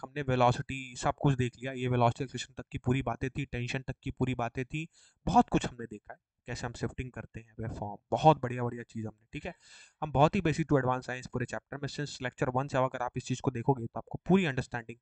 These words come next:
पूरी clarity बनते जाएगी साथ में, ठीक है। तो आइए अब अपने next सुहाने से सफ़र की तरफ बढ़ते हैं। कहाँ? अब यहाँ से actually शुरू होता है, मज़ा आएगा यहाँ से। क्यों? क्योंकि अब बारी आ गई phase की।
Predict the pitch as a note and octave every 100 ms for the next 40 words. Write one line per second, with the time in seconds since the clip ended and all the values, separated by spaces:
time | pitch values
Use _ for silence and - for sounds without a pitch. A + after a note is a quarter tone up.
0 | - G3+ G3+ - B2 B2 C3 A#2 A2+ A2+
1 | A2 A#2 A2+ A2 - - - _ _ _
2 | _ _ _ E3+ E3+ C3 _ _ _ _
3 | _ _ _ _ _ C3+ D#3 F#3 _ -
4 | - - - D3 D#3+ D#3+ C#3 E3 - C3+
5 | - C#3 C#3+ D3+ C#3+ C#3+ C#3 C3 B2+ G#2+
6 | - C#3+ C3 C#3+ - _ G#3+ E3+ C#3+ C#3+
7 | C#3+ B2+ - C3 A#2+ A#2 A#2+ C#3 A#2+ C#3+
8 | A2 A#2 A2+ A#2 A#2+ - F3 - _ -
9 | D3+ - E3+ D3+ C3+ C#3 C3+ B2+ C#3 -
10 | B2 A#2 G#2+ -